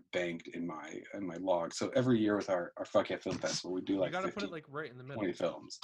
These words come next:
Speaker 1: Uh, I, Trick, it deserves to be one of those movies. So you know how in Trick they're showing <laughs> Night of the Living Dead at, at
Speaker 2: Yeah.
Speaker 1: their screening? Someday there needs to be a, uh, indie horror film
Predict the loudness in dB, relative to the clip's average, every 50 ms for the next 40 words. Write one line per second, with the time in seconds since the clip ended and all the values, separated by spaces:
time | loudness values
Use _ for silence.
0 | 2 6 8 8 8 8 6 4 0 -4 -6 2 4 4 4 4 2 0 2 4
1 | 4 2 2 2 2 2 4 2 0 0 4 4 6 4 4 2 2 4 6 6
2 | 6 6 4 2 2 0 0 0 0 0 0 0 0 -2 -4 -2 2 2 4 4
3 | 4 4 4 2 2 0 -2 0 4 4 4 4 4 2 0 0 2 2 0 0
4 | 0 0 -2 0 0 -2 -2 0 0 0 0 0 -2 -4 -4 -4 -2 -2 -2 -4
5 | -4 -2 0 2 2 2 2 0 -4 _ -20 -20 _ _ -10 -8 -8 -8 -10 -8
6 | -4 -4 -2 0 0 0 0 0 0 2 4 6 6 6 4 2 0 -4 -10 -12
7 | -14 -10 -2 2 6 8 8 8 8 8 6 4 4 2 4 4 4 4 2 0
8 | -2 0 2 2 4 2 2 0 -2 -2 -2 -2 -2 -6 -8 -8 -6 -4 -2 -2
9 | -2 0 0 0 0 0 0 0 0 0 0 0 -2 -4 -8 -10